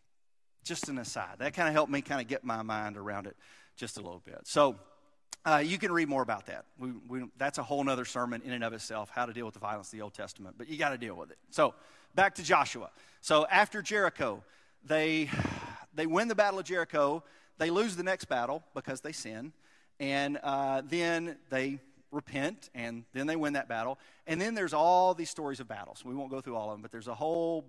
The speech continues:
military history, battle history that goes. And at the end of Joshua,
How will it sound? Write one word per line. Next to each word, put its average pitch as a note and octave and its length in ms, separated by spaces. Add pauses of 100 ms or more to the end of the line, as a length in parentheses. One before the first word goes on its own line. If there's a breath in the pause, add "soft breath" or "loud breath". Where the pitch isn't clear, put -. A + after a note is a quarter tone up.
(140)
military F3 500
history, C#3+ 300
battle D3 340
history C#3 320
that B2+ 100
goes. B2+ 320 (400 loud breath)
And C#3+ 380 (100)
at C#3+ 100
the C#3+ 120
end G#3+ 100
of G3 80
Joshua, D3+ 580